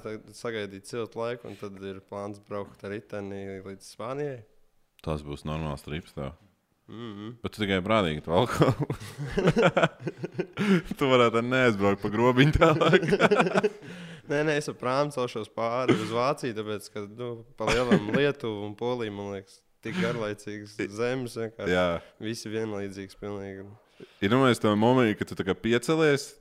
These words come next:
Speaker 2: tu esi Spānijā, bet tu neatceries, kā tu ar riteni aizbrauc līdz turienei.
Speaker 1: Būtu jautri.
Speaker 2: Tas būtu labs,
Speaker 1: Tā būtu
Speaker 2: jā.
Speaker 1: jāmin atpakaļ.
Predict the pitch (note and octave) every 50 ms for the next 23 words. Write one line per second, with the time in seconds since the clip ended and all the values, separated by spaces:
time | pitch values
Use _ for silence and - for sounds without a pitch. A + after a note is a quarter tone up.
0 | G3+ F#3+ F3+ C#3 - - F2+ E2+ - - - - G2+ G#2+ A2+ B2 C3+ C3 B2+ A#2
1 | G#2 G2+ - - - G#2 A2 A2 A2 A2 A#2 - - - - E3+ D#3 - - A#2+
2 | A#2 A2 - A2 G#2+ B2 G#2+ G#2+ A#2+ C#3+ - - G#3+ F#3 D#3+ D#3 E3 F3 F3 C#3+
3 | D#3+ E3+ G3 F3+ F3 F3 F3+ D#3 - - - B2 A#2 A2+ A2+ G#2+ G#2+ G#2 G2 -
4 | - - _ _ _ _ _ _ - G3 F#3 F3 F3 - - - _ _ _ -
5 | A#2 G#2+ G#2+ A2 F3+ F#3 D3 D#3+ E3+ D#3+ C#3+ - G2+ G#2 A#2 C#3+ D3+ - G#2+ G2+
6 | F#2+ G2 F#2+ F#2 G2 G2 G2+ A2 A2+ - - A2+ G#2+ G#2 A2 G#2+ C3 B2+ B2+ A2+
7 | G#2+ A2+ D3+ D#3 - A#2+ G2 - F#2+ F#2 F#2